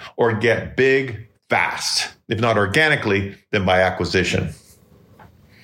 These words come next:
The fundamentals of the real estate market are too strong for a crash like we saw in two thousand and seven.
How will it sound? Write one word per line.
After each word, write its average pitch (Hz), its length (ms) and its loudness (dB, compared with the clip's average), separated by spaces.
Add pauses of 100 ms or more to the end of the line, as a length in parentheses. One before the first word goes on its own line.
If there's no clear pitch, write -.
(1120)
The 113 100 -2
fundamentals 196 480 4
of 143 80 0
the 120 80 2
real 131 140 2
estate 117 260 0
market 104 640 0
are 107 440 2
too 220 320 0
strong 156 920 0 (340)
for 117 140 2
a 110 100 -4
crash 127 380 2
like 113 160 0
we 110 80 -2
saw 110 220 2
in 101 100 0
two 113 120 -2
thousand 98 360 0
and 90 160 0
seven. - 420 0